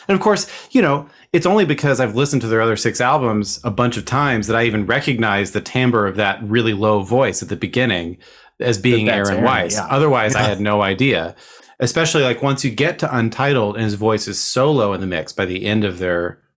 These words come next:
Speaker 1: their whole output that now,
Speaker 2: Yeah.
Speaker 1: like, I'm sort of accustomed to listen for it that way. And then you hear it in this track. So we go from hearing his singing voice to hearing him in a, just a plain spoken,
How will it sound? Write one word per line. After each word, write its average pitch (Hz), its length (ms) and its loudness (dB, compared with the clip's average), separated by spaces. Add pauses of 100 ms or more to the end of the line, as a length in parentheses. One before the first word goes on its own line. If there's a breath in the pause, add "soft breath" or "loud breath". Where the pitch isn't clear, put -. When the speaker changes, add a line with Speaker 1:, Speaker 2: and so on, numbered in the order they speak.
Speaker 1:
their 90 160 -2
whole 98 240 -2
output 113 600 -2 (280 loud breath)
that 113 160 -2
now, 113 440 0
Speaker 2:
Yeah. - 40 2
Speaker 1:
like, 98 240 -4
I'm 113 80 -2
sort 113 180 -2
of 92 60 -6
accustomed 120 560 -2
to 101 60 -4
listen 104 340 0
for 147 220 0
it 143 100 -2
that 143 240 -2
way. 139 260 0
And 104 140 -2
then 104 100 0
you 92 100 -4
hear 135 280 2
it 104 200 -2
in 101 120 -2
this 90 160 -2
track. 104 420 -2 (720 loud breath)
So - 180 2
we 135 120 2
go 147 200 2
from 135 420 0 (320)
hearing 175 380 2
his 139 220 2
singing 156 340 2
voice 92 460 -2 (120)
to 120 140 2
hearing 156 300 2
him 110 280 0 (520 loud breath)
in 156 120 2
a, 180 60 2
just 185 200 -4
a 202 40 2
plain 156 460 0
spoken, 123 920 0